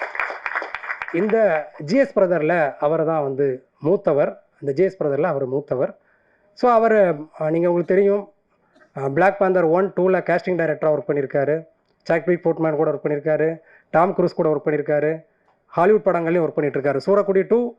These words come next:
கோலிவுட்டுங்கிறது சென்னை, ஹாலிவுட், அவர் ஹாலிவுட்ல இப்பவும் ஒர்க் பண்ணிட்டு இருக்காரு, நடிச்சிட்டு இருக்காரு அவரு. நிறைய பெரிய பெரிய ஆட்கள் கூட. இன்னொருத்தர், அவருக்கு என்ன மாதிரியே ரொம்ப கவிதை எழுத வரும், நல்ல வந்து சூப்பரா கவிதை எழுதுவார். கல்லூரி நாட்கள்லயே வந்து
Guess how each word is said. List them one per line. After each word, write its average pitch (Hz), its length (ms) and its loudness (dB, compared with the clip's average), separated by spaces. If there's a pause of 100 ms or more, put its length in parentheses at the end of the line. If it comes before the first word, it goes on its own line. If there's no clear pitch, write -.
(480)
கோலிவுட்டுங்கிறது 202 580 4
சென்னை, 196 380 2
ஹாலிவுட், 180 440 0
அவர் 147 220 0
ஹாலிவுட்ல 165 320 0
இப்பவும் 156 340 0
ஒர்க் - 0 -
பண்ணிட்டு 139 320 -4
இருக்காரு, 156 200 0
நடிச்சிட்டு 202 380 0
இருக்காரு 143 240 -2
அவரு. 127 200 -4 (800)
நிறைய 135 260 -2
பெரிய 135 200 -2
பெரிய 135 180 -4
ஆட்கள் 123 340 -10
கூட. 131 180 -8 (1040)
இன்னொருத்தர், 214 640 4
அவருக்கு 226 760 2
என்ன 175 220 0
மாதிரியே 202 320 2
ரொம்ப 165 260 0
கவிதை 196 320 2
எழுத 170 180 0
வரும், 170 360 0
நல்ல 151 380 -2
வந்து 131 520 -4
சூப்பரா 170 340 0
கவிதை 156 300 -2
எழுதுவார். 165 160 0
கல்லூரி 233 360 2
நாட்கள்லயே 185 540 2
வந்து 151 520 -2